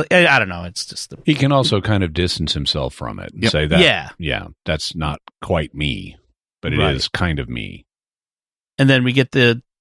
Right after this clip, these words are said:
Speaker 1: John Hurt turning around and saying, introducing John Hurt as the Doctor, and, uh, and then we fade out from there. And then we, to be continued, November twenty-third for the fiftieth anniversary special.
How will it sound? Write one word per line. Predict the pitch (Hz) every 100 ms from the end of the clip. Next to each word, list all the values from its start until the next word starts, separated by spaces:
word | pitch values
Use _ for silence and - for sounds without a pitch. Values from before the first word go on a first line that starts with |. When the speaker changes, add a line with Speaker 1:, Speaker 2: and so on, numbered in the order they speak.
| -
Speaker 1:
John | 151 131
Hurt | 127 127
turning | - 131 123
around | 110 107 107
and | 104 -
saying, | 104 107
introducing | 127 135 113 113
John | 101 117 107
Hurt | 110 107
as | 113 113
the | -
Doctor, | 107 101 98 104 98
and, | 95 104 104 - _ _ _ _ -
uh, | 110 - - - - - - - -
and | 131
then | 104 104
we | 98
fade | - 151 120
out | 107 101
from | - 110
there. | 104 98 98 _ _ _ _
And | 147 147
then | 139 135 - _ _ _
we, | 185 120 117 127 _ _ _ _
to | 170
be | 151
continued, | 151 135 240 220 143 -
November | 139 175 233
twenty-third | 208 208 202 202 202 175
for |
the | 185
fiftieth | 185 175 175 156
anniversary | 165 165 147 151
special. | - 131 120 95